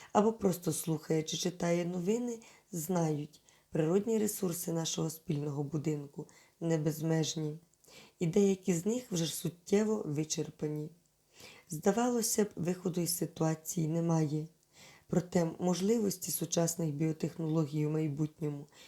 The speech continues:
можуть стати порятунком для людства. Архітектор живих систем — це одна з тих професій, які орієнтовані на дбайливе ставлення до екології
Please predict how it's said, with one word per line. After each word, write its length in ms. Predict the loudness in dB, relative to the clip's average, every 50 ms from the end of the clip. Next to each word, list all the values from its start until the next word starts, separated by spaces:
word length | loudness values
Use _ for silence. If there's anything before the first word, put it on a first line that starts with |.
| -20 -10 -4
можуть 300 | 0 0 0 0 -2 -4
стати 540 | -6 -6 -2 0 0 0 0 0 -2 -2 -2 -6 -18 -20 _ _ -2
порятунком 760 | 0 2 2 2 0 -2 -4 -4 -4 -4 -2 -2 -2 0 2
для 160 | 4 6 6
людства. 680 | 6 4 2 0 -4 -8 -10 -4 0 0 0 0 0 -6 -12 _ _ _ _ -20 -20 -20 -20 -20 -18 -2 2
Архітектор 680 | 2 2 4 2 0 0 2 0 0 2 4 4 4 4
живих 280 | 4 4 4 2 0
систем — 520 | 0 0 0 0 0 -2 -4 -4 -4 -4 -6 -12 -18 -20 -20 _ -8
це 140 | -4 -2 0
одна 440 | 2 2 2 2 2 2 2 2 2
з 100 | 2 2
тих 320 | 2 0 0 0 -2 -4
професій, 680 | -2 -2 -2 0 2 2 2 2 0 -2 -4 -4 -6 -6 -8 -18 -20 -20 -8 0
які 380 | 2 2 2 2 2 0 0 0
орієнтовані 920 | 0 0 2 2 4 2 2 0 0 4 6 6 6 6 2 0 -2 -2
на 120 | -2 -2 -2
дбайливе 520 | -2 0 2 2 2 2 2 2 0 0
ставлення 720 | 0 -2 0 0 0 2 2 0 -2 -2 -2 -2 -2 -4 -4 -6 -10 -20 -20 -20 -10 -2
до 100 | 0 0
екології 960 | 0 0 -2 -4 -2 0 0 2 2 2 2 0 0 -4 -8 -10 -10 -10